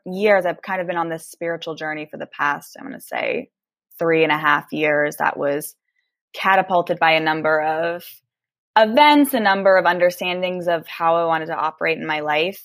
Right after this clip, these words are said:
And I dove really, really deep into astrology and tarot and yoga and, and all of these modalities. And then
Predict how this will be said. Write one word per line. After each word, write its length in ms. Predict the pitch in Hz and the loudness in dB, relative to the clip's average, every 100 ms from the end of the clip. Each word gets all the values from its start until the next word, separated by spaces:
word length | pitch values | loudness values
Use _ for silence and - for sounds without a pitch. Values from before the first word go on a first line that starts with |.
| _ | _
And 460 | 160 160 156 156 160 - _ _ _ - | -2 -2 -2 -6 -12 -16 _ _ _ -6
I 120 | 170 | -2
dove 340 | 160 156 185 | -2 -4 -8
really, 240 | 208 190 190 | -2 2 4
really 220 | 175 170 | 6 4
deep 220 | 165 160 - | 0 -6 -6
into 720 | 156 160 - 165 160 160 165 - | -10 -8 -10 -6 -6 -6 -8 -10
astrology 840 | 180 - 214 208 190 175 165 160 | -12 -2 2 4 4 2 -2 -2
and 140 | 156 - | -4 -8
tarot 420 | - 208 165 151 | -4 0 0 -2
and 140 | 156 | -2
yoga 640 | 175 202 190 175 160 156 156 | 2 2 4 2 2 0 -2
and, 220 | 156 160 - _ _ _ | -4 -6 -10 _ _ _
and 140 | 170 | 0
all 240 | 160 190 226 | 4 4 4
of 60 | |
these 180 | 208 185 | 0 -2
modalities. 600 | 180 170 170 170 160 165 - | 0 2 2 0 -2 -6 -10
And 180 | 165 | -8
then 280 | 170 190 202 | -8 -8 -10